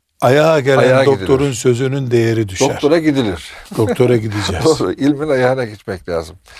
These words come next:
Speaker 2: Ve elbette hem bedenimizin hem ruh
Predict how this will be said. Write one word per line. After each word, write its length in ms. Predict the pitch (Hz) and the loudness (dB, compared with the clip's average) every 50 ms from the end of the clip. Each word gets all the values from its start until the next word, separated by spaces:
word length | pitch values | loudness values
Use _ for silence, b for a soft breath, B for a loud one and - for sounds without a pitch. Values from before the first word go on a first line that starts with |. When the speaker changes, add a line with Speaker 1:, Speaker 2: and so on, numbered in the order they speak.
| B B B B B B B B B B | B B B B B B B B B B
Speaker 2:
Ve 340 | - 139 160 170 175 202 330 _ _ _ _ | -4 0 0 2 0 0 -4 _ _ _ _
elbette 580 | - 185 202 160 131 101 - _ - 82 80 - - _ _ | -2 0 0 0 -2 -4 -6 _ -8 -8 -8 -10 -12 _ _
hem 340 | - 143 156 160 147 127 - _ _ _ _ _ _ | -6 -4 -4 -4 -6 -8 -16 _ _ _ _ _ _
bedenimizin 720 | 120 117 117 110 113 113 110 107 101 95 87 85 117 139 147 | -6 -4 -4 -2 -2 -2 -4 -4 -6 -6 -8 -10 -10 -12 -12
hem 280 | 127 120 135 127 113 | -10 -8 -8 -8 -6
ruh 180 | 98 117 151 143 | -6 -6 -8 -8